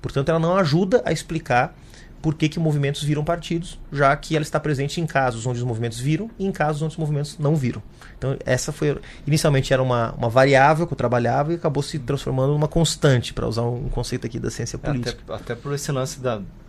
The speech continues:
Speaker 2: de um pouco, de ser um pouco uma característica desses novos movimentos, essa crítica à instituciona-, à instituição, né?
Speaker 1: Exatamente. Outro, outro, aí das, das variáveis que funcionaram, digamos, das hipóteses que funcionaram. A primeira hipótese era uma hipótese de coesão interna, ou seja, quanto mais coesos fossem os movimentos,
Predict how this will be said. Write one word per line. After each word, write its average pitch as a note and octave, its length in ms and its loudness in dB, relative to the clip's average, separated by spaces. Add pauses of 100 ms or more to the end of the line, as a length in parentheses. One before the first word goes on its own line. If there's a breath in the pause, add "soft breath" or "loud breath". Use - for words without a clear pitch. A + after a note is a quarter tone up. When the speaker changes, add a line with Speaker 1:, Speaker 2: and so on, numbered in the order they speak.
(100)
Speaker 2:
de - 80 -8
um G#2+ 40 -4
pouco, A#2 360 -8
de G#2 80 -14
ser - 160 -6
um G#2 80 -6
pouco A2 360 -8
uma A2 140 -4
característica A2 840 -4
desses G2+ 200 -10
novos G2 260 -8
movimentos, G#2 560 -4
essa - 220 -8
crítica C3+ 540 -8
à G#2 40 -6
instituciona-, A2+ 580 -10
à G2 160 -6
instituição, - 640 -8
né? F#2+ 120 -8 (240)
Speaker 1:
Exatamente. A#2 760 -4 (440 loud breath)
Outro, G3 680 4 (560 loud breath)
outro, D#3+ 420 0
aí F3 260 2 (200)
das, B2 320 2
das B2 200 2
variáveis C3 320 6
que - 100 -6
funcionaram, B2+ 600 2
digamos, A2 260 -2
das A#2 140 0
hipóteses C#3+ 540 0
que - 100 -6
funcionaram. A#2+ 540 -2
A - 20 -10
primeira E3 260 2
hipótese C3+ 320 2
era B2+ 100 2
uma B2+ 60 0
hipótese B2 320 -2
de B2 80 -6
coesão C3+ 580 2
interna, C#3 460 2
ou C3+ 40 0
seja, A#2+ 180 -4
quanto B2 240 -6
mais E3+ 380 -4
coesos C3 640 0
fossem A#2+ 360 -4
os A2+ 60 -8
movimentos, A2+ 640 -6